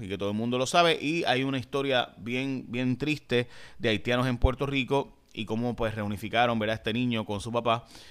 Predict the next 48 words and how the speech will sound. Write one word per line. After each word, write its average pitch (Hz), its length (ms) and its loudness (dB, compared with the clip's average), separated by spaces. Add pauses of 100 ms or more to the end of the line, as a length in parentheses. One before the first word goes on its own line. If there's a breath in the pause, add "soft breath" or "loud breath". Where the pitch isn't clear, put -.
(220 loud breath)
eh, 107 300 4
en 123 180 2
Puerto 139 280 4
Rico, 151 500 0
en 110 120 -4
los 104 120 -4
servicios 104 300 -4
que 117 80 -4
se 120 60 -2
le 113 80 0
están 113 200 -4
dando 113 160 -2
a 107 40 -4
estos 98 260 -6
niños 117 280 -4
haitianos 127 500 -2 (360 loud breath)
al 104 160 0
llegar 104 260 4
a 120 40 6
la 120 140 6
isla 139 500 0 (160)
como 98 200 -4
parte 104 280 -2
del 107 140 0
tráfico 117 340 -2
humano 113 240 0
y 113 40 -4
por 104 120 -2
la 98 80 -2
tragedia 95 320 -4
humana 101 260 -4
que 92 60 -8
está 92 140 -8
ocurriendo 95 340 -4
allá 98 100 0
en 107 60 -2
Haití. 127 340 -2
A - 60 -2
nosotros 95 220 -6
nos 110 140 0
hacen 107 200 -4
falta, 113 480 0 (440 loud breath)
eh, 95 200 0
migrantes 107 440 0
y 110 60 -4
trabajadores, 113 460 4
así 107 180 -2
que 98 140 -2